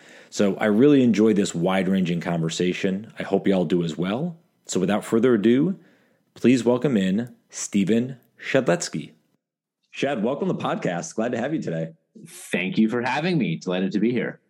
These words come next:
Speaker 1: Yeah, this is exciting. I'm, I'm really interested after doing some research, kind of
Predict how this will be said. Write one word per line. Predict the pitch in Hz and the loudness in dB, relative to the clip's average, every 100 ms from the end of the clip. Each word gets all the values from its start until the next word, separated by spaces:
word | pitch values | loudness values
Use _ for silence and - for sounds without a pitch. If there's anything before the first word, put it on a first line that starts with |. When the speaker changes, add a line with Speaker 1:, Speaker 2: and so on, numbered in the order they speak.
| - | -6
Speaker 1:
Yeah, | 98 | -4
this | 123 147 | -2 -4
is | 220 | -2
exciting. | 190 - 123 110 87 | -4 -4 -4 -2 -2
I'm, | 107 110 | -2 -4
I'm | 104 123 135 | -4 -6 -2
really | 107 123 127 107 | 0 0 0 -2
interested | 110 117 107 113 | -2 -4 -2 -2
after | 104 98 | -2 -2
doing | 98 113 | -2 -2
some | 107 92 | -2 -2
research, | 92 104 107 - | -2 -2 -4 -4
kind | 95 90 | -6 -4
of | 87 82 | -6 -10